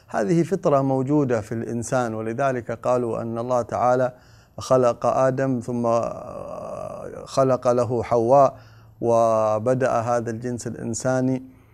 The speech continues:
بهذا التكاثر حتى لا يبقى الإنسان وحيد، لا يبقى آدم وحيد في هذه الدنيا. ففكرة العلاقات، فكرة الصلة قضية فطرية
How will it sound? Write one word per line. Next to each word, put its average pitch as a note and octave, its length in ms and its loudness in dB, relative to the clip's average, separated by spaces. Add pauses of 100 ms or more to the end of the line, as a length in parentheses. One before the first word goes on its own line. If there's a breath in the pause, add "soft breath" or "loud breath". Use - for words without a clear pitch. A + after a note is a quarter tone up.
(240 loud breath)
بهذا A#2 1080 0
التكاثر B2+ 720 0
حتى B2 720 2
لا C3 260 0
يبقى A#2+ 540 -2
الإنسان A#2+ 600 -4
وحيد، A2 460 -4 (340 soft breath)
لا B2 180 4
يبقى B2 440 2
آدم A#2 280 -2
وحيد A2 340 -2
في A2+ 160 -8
هذه G#2+ 400 -4
الدنيا. A2 440 -4 (680 soft breath)
ففكرة - 2500 0 (540)
العلاقات، B2+ 800 6
فكرة - 460 -2
الصلة A#2+ 520 -2 (560)
قضية E3 380 2
فطرية D3+ 840 0